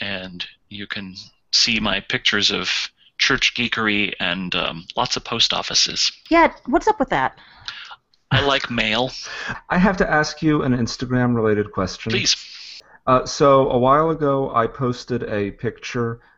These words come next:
Speaker 3: of a sign at a Taco Bell drive-thru, uh, sternly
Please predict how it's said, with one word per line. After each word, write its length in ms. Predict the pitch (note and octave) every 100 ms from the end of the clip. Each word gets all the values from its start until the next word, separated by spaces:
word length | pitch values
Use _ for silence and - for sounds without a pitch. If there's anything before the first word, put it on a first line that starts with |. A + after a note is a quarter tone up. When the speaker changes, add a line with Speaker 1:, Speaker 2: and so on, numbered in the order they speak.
| _
Speaker 3:
of 260 | A2 G#2+ G2+
a 160 | - F#2+
sign 640 | - A2+ G#2 A2 A2+ A#2 -
at 280 | G2+ G2 F2+ -
a 120 | G2
Taco 380 | - G#2 G#2 A#2
Bell 280 | G#2 G2+ G#2
drive-thru, 840 | G2 F2 F2+ F#2 - G#2+ G#2+ A2+ - - - _ -
uh, 240 | G2+ F#2
sternly 840 | - - - A#2 A#2+ B2 B2 B2